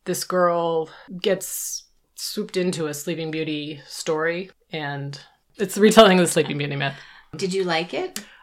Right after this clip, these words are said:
Speaker 1: I did like it, yeah. And it's short, so that was <laughs> nice.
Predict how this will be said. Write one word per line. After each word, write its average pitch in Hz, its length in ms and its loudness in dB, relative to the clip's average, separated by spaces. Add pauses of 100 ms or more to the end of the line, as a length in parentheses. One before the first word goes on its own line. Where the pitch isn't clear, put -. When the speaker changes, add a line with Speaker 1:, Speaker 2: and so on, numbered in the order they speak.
Speaker 1:
I 220 80 4
did 370 180 2
like 202 240 2
it, 139 160 -6
yeah. 170 320 4
And 208 120 2
it's - 580 -8
short, - 420 -2
so 185 100 -8
that 160 160 -2
was 175 120 -4 (140)
<laughs> - 60 -2
nice. - 400 0